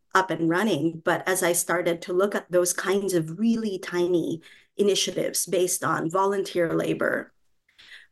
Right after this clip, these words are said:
where people have to carve time out of their lives to do this really passionate, unpaid work,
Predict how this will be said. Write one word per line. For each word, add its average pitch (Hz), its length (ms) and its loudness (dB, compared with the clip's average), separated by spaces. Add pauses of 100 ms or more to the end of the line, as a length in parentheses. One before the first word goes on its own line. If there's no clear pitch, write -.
(140)
where 202 160 4
people 202 360 4
have 185 220 -4
to 185 320 2
carve 233 400 0
time - 520 -2
out 196 220 2
of 185 180 2
their 175 300 2
lives 226 500 0
to - 140 -4
do 196 160 4
this - 380 2 (520)
really 226 400 0
passionate, 202 640 0
unpaid 233 760 0
work, 208 520 -2